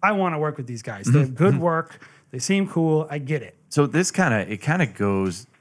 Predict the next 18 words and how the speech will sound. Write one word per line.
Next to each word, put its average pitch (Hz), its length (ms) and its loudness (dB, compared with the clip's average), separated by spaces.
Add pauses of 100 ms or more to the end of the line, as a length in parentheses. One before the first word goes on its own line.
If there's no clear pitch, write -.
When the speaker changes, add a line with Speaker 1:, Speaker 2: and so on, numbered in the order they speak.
(200)
Speaker 2:
directly 101 540 -2
against 98 720 -6 (260)
s-, - 240 -10 (120)
some 202 320 -4
thought 92 360 0
out 85 220 -6
there 82 480 -4
where, 95 200 -4
where 92 180 -4
some 104 180 -6
people 95 240 -6
are 87 140 -2
like, 78 340 -8 (540)
"Well, 110 200 0
I 101 120 -6
only 110 180 -2
wanna 104 220 -2
put - 200 -8